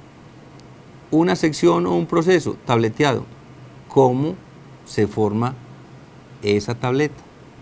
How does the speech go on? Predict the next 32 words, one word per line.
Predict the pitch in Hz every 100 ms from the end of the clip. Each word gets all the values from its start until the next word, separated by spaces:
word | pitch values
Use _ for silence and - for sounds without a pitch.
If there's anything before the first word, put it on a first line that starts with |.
| - - - - - - - - - - -
En | 117 127
esa | 165
sección | 185 170 170
de | 170
tableteado | 175 175 175 - 143 151
se | 147 110
hace | 98 95 - - - - - - - - - - - -
un | - 202 202 202 214 - - - - -
formato | - 120 135 151 139 135 165 170 - - -
en | - 101
donde | 95 92
explique | 92 - 120 117 110 135 135 - -
cada | 110 113 113
uno | 113 113 117 120 120 - - -
de | 117 101
esos | 117 123
elementos | 131 131 127 127 127 127
utilizados | 135 131 123 127 127 135
ahí | 127 120 123 - - - - - - -
y | - 151 190
su | - 127
respectivo | 104 95 - 90 - 101
costo. | 120 175 170 - - - - -
Y | -
lo | 196
podemos | 185 143 147
trabajar | - 139 113 120
como | 120 135 120
queramos | 113 104 113 123
clasificar | - 104 101 95 - 95
el | 101 113 117
costo, | 175 180 -